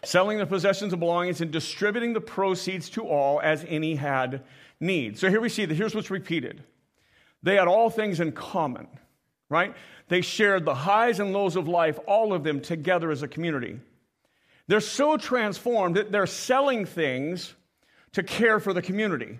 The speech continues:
right? Ultimately, they're caring for the community over the individual,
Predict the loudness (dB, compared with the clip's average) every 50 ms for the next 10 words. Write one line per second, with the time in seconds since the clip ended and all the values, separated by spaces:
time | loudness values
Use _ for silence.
0 | -14 _ 0 2 2 2 0 -6 -16 -20 -20 -20 -20 -20 -20 _ _ 4 4 4
1 | 4 2 2 0 0 0 0 0 0 0 -2 -4 -8 -16 -20 -10 _ 0 0 0
2 | 2 2 2 2 2 0 0 0 -2 -2 0 0 -2 0 2 2 2 2 2 0
3 | 0 -4 -4 0 2 2 4 4 2 2 2 2 2 2 0 -2 -6 -8 -6 -2
4 | 0 0 0 0 0 0 0 0 0 0 0 -4 -4 -4 -6 -8 -12